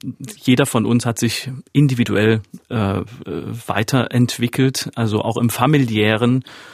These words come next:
Und, äh, das wäre also der reine Wahnsinn, äh, wenn man, wie wir, über das Singen,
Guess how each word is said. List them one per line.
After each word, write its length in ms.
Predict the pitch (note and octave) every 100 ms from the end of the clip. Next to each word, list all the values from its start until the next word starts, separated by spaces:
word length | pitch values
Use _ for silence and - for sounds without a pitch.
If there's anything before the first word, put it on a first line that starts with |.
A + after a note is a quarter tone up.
| - - _ _ _ -
Und, 400 | A#2 A2 G2+ -
äh, 180 | A#2 G#2+
das 200 | G#2+ -
wäre 200 | A2 A2
also 140 | G#2
der 160 | G2 F#2+
reine 260 | G2+ G2+
Wahnsinn, 640 | F#2 G#2 G#2 G#2 G#2+ G#2 B2
äh, 20 |
wenn 420 | - D2 A2+ A2+
man, 340 | G#2+ G2+ G2+ - _ -
wie 480 | - A2+ A2 G#2+ F#2+
wir, 340 | A2 A#2 G#2+ G#2 -
über 200 | B2+ A#2+
das 220 | G#2+ -
Singen, 500 | A2+ C#3 A#2 A2+